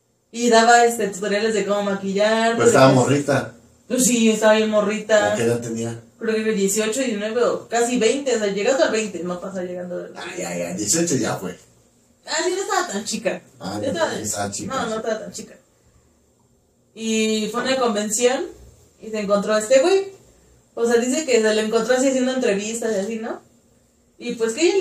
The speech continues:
Speaker 1: le gustó y todo, pero pues, o sea, ella siempre ha sido como que muy abierta en ese aspecto en el que dice, pues a mí me gusta alguien, yo voy y le digo, "Me gusta, ¿no? Me gusta", ¿no? Y pues ya, o sea, se dieron el número y ya se conocieron y todo.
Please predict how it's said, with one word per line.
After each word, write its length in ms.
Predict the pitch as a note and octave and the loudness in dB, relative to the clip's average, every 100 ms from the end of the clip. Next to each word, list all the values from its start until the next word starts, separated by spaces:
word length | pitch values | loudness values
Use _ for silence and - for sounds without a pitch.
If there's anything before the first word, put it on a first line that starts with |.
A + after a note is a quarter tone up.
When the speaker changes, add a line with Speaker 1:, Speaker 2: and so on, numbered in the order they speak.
| C4+ | 0
Speaker 1:
le 20 | |
gustó 260 | C4 C4+ | -2 -2
y 100 | G4 | -2
todo, 260 | G4+ A4+ A#4 | 0 2 2
pero 220 | A#3+ A#3 A#3 | 2 2 0
pues, 200 | A#3+ - | -4 -2
o 100 | A#3+ | 2
sea, 100 | D4+ | 4
ella 140 | A4 | 4
siempre 240 | G4+ F4 | 2 0
ha 40 | F4+ | 2
sido 160 | E4+ | 2
como 240 | E4+ G#3 G3 | 0 -4 -4
que 100 | G3+ | -4
muy 180 | A3 B3 | -2 0
abierta 300 | C4 B3+ C4+ | 2 0 0
en 80 | A#3+ | -2
ese 80 | B3+ | -4
aspecto 480 | C4 A#3 A#3 D#4+ D#4+ | -4 -2 -2 -2 -4
en 60 | A3+ | -4
el 160 | F#3 | -6
que 180 | F#3 F#3 | -4 -4
dice, 300 | F#3+ G3+ F#3+ | -2 -2 -4
pues 160 | F3+ F#3+ | -6 -6
a 40 | A3+ | -2
mí 100 | E4 | -2
me 100 | C4 | -2
gusta 300 | A3 A#3 A#3 | -2 -2 -4
alguien, 200 | A#3+ B3+ | -4 -4
yo 160 | G3+ | -4
voy 180 | G3+ D#4+ | -4 -4
y 40 | C4+ | -2
le 120 | F3 | 0
digo, 240 | F#3+ F3+ | 2 0
"Me 100 | F#3 | 0
gusta, 400 | A3+ F#4 G4 F4+ | 2 2 2 0
¿no? 80 | - - - - - _ _ _ | -4 -8 -16 -20 -20 _ _ _
Me 140 | - B3+ | -6 -2
gusta", 340 | E4+ F4 D#4+ | 0 0 -2
¿no? 100 | A#3 C#4+ - - - _ _ _ _ _ _ _ _ _ _ _ | -4 -4 -8 -18 -20 _ _ _ _ _ _ _ _ _ _ _
Y 120 | A3 | -8
pues 180 | - G#3+ | -2 2
ya, 340 | A#3 A#3+ B3+ C4 | 4 6 4 2
o 40 | |
sea, 360 | B3 G#3+ G#3 G3+ | 4 4 4 0
se 140 | F#3+ G3 | 0 0
dieron 280 | G#3 A3 | 2 0
el 160 | G3 F#3+ | -2 -2
número 300 | G#3 A3+ G3+ | -4 -6 -4
y 60 | F3+ | -4
ya 120 | F#3 | -6
se 120 | G3 | -10
conocieron 420 | F3+ F3+ F#3+ F#3 | -14 -16 -16 -18
y 40 | F#3 | -20
todo. 180 | - | -20